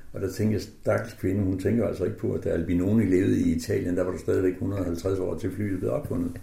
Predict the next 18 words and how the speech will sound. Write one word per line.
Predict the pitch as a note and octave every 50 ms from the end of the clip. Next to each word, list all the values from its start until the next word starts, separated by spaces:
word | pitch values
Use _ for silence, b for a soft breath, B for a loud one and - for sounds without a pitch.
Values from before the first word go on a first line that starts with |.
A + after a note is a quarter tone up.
| B B B B B B B B B B B
Men | - A#2 A#2 A#2+ A#2+ A#2+ B2+ B2+ A#2
jeg | C#3 D3
gik | - F3+ D#3
så | - F3+
og | E3+
spekulerede | D3+ - E3 C#3+ C3+ D3 D#3+ D#3+ -
på, | D3+ D3+
at | C#3 D3 - - - - -
det | E3+
var | F#3 F#3 D#3+
da | D3 C3+
muligvis | B2+ C3 D3 F3 G#3+ A#3 G#3+ F#3 F3+ F3 D#3+ - - D3+ D3
noget, | D3 C#3+ C#3+ D3
der | C#3+ C3+ - -
kunne | C3 A#2+
klinge | - B2 B3+ C4 D3
smukt. | - - A#2 A#2+ A#2 - B B B B B B B B B B
Og | - A#2 A2 G#2+ A2 A2 -